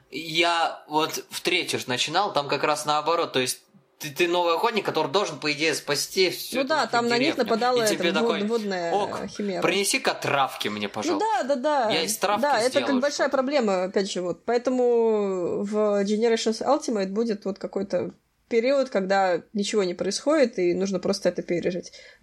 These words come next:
Speaker 2: Потом начнется нормально, потом дадут, э, там, какого-нибудь убить классического Джаги или кого-то там еще, и в целом уже пойдет более интересный процесс.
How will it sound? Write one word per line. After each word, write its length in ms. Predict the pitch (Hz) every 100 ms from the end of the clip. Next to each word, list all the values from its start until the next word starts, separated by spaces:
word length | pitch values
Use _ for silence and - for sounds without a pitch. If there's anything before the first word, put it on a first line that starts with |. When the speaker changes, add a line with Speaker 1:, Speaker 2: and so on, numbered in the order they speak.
| -
Speaker 2:
Потом 540 | 247 392 381 226 214
начнется 520 | 240 240 254 233 -
нормально, 500 | 196 196 247 370 320
потом 440 | 254 254 226 202 196
дадут, 340 | 196 190 190
э, 500 | 180 165 160 165 - -
там, 240 | 175 -
какого-нибудь 560 | - 190 175 170 175 196
убить 360 | 180 175 - 175
классического 500 | 175 220 - - - 185
Джаги 400 | 196 226 233 185
или 120 | 175
кого-то 380 | 170 180 185 185
там 200 | - 170
еще, 320 | 190 - 330 330 - - -
и 360 | - 226 233 202
в 60 | 196
целом 360 | 233 254 214
уже 160 | 185 196
пойдет 400 | 185 196 185 -
более 320 | 185 180 170
интересный 760 | 165 165 165 175 - 190 - -
процесс. 500 | 180 190 - - -